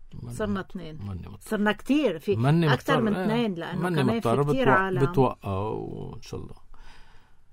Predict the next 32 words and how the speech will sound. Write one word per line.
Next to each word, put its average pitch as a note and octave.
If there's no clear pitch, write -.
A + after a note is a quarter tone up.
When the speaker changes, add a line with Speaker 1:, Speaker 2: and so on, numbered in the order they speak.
Speaker 2:
إيه، -
إجمالاً D4+
بتخاف B3
على B3
صحتك -
أنت؟ G3
Speaker 1:
أنا D3
Speaker 2:
آه، C#3+
Speaker 1:
بنتبه C#3+
على B2
Speaker 2:
أليكو؟ G2
Speaker 1:
صحتي. G#3
إيه، C3
بنتبه A#2+
على F2+
صحتي. -
مش G2+
مشان G2
Speaker 2:
إيه. F#2
Speaker 1:
شي، G2
لأنه G#2
بحس -
إنه G#2
بعد F2
عندي، F#2
آه، -
عازة G2
لناس G#2
حوالي G2
هني F#2+
بحاجة F#2
لإلي. F2+